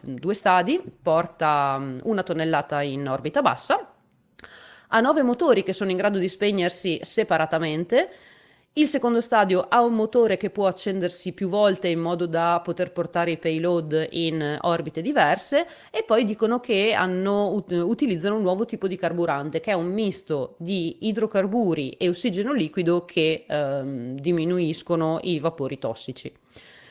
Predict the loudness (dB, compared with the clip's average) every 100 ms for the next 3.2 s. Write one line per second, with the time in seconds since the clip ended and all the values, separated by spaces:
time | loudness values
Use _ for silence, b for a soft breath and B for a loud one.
0 | B -4 -4 2 2 2 -2 -2 -4 -2
1 | -2 0 0 0 0 0 -2 -6 -2 -2
2 | -2 -2 -2 0 2 2 0 -2 -2 -2
3 | -2 -4